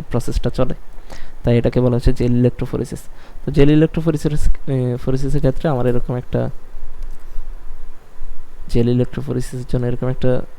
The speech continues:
যন্ত্র আছে, সেখানে কি হবে, তোমার এক পাশে থাকে নেগেটিভ চার্জের আর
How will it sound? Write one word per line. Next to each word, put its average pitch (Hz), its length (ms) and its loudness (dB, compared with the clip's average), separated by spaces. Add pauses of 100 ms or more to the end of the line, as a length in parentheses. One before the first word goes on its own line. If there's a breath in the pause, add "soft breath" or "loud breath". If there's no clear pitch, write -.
যন্ত্র 131 260 -2
আছে, 180 200 -2
সেখানে 127 320 2
কি 131 160 -2
হবে, 135 160 4 (600 loud breath)
তোমার 123 260 0 (160)
এক 135 140 0
পাশে 139 240 4
থাকে 135 160 2 (100)
নেগেটিভ 127 320 -2 (600)
চার্জের 127 440 0 (2250)
আর 117 100 -2